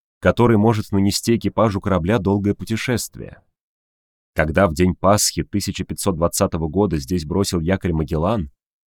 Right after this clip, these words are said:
несколько его кипящих от возмущения людей попытались его свергнуть, и ему пришлось подавить мятеж. На крошечном островке в гавани он приказал казнить одного из бунтарей. Его тело четвертовали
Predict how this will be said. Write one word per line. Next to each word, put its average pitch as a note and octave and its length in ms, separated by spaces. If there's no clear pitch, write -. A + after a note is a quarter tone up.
несколько C#3 520
его C#3+ 200
кипящих - 540
от C3 120
возмущения A#2 580
людей A#2 280
попытались A2 500
его A2+ 160
свергнуть, D2+ 720
и D#2 120
ему D2+ 280
пришлось G#2 460
подавить A2 500
мятеж. D2+ 480
На F3 160
крошечном A#2+ 640
островке G#2+ 580
в E2 80
гавани A#2+ 480
он G2+ 160
приказал A2 460
казнить A2+ 560
одного D#2+ 380
из D2 100
бунтарей. D#2+ 600
Его E2 280
тело G2+ 300
четвертовали E2+ 840